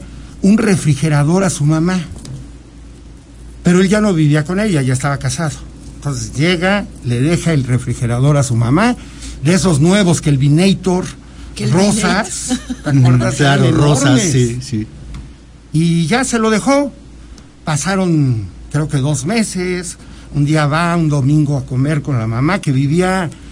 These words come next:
Speaker 3: En
Speaker 1: allá
Speaker 3: Tulcingo.
Speaker 1: por... ¿en dónde?
Speaker 3: Tu-, Tulcingo de Valle.
Speaker 1: Tulcingo de Valle, exactamente. Entonces llega con la esposa y los hijos a ver a la mamá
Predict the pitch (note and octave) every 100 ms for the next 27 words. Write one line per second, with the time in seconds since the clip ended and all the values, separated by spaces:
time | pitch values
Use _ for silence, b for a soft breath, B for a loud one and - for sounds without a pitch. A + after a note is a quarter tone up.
0 | B B B2 A#2+ C3 B2+ - C#3+ B2+ G2+
1 | - - - - - D#3+ D#3+ F3+ G#3 D3+
2 | D#3 - C#3 - D#3+ C#3+ B2 B2 B2+ G#2
3 | F#2+ E3+ E3 - G3 G3 D3 C3+ B2 A2+
4 | - C3 C3 A2+ G#2+ - - D#3 D3+ B2+
5 | D3 F#3 D#3 E3 E3 D#3+ D#3+ B - C#3
6 | B2+ - E3 E3+ C#3+ B2+ B2 - E3 C#3
7 | B2+ A#2+ C3+ C3 B2 C#3 D#3 F3 D#3+